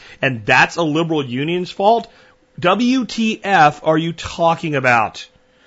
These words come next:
Let me read Informed American's response and tell you John is the person with the most brains in these comments that I've read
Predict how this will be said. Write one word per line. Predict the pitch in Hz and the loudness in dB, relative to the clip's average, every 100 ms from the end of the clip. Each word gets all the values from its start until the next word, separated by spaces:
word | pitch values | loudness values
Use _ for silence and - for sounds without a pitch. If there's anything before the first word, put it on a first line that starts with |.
| _ _ _ | _ _ _
Let | 123 165 | -4 0
me | 208 | 0
read | 185 180 175 175 - | 4 4 4 -2 -8
Informed | 160 143 160 160 151 | -10 -6 -2 0 -2
American's | 143 147 151 147 131 | -2 0 -2 -4 -10
response | 127 - 160 147 | -10 -6 -4 -4
and | 131 131 | -6 -8
tell | 160 | -6
you | 147 | -6
John | 117 151 160 180 | -6 -4 -2 -2
is | 180 | -6
the | 147 | -8
person | 165 151 135 | -6 -6 -8
with | |
the | 123 | -8
most | 127 139 135 | -4 -4 -4
brains | 135 127 110 | -6 -6 -8
in | 120 | -14
these | 110 | -14
comments | 117 117 113 104 - | -10 -10 -10 -14 -16
that | - 123 | -10 -6
I've | 120 | -6
read | 123 117 104 | -6 -8 -8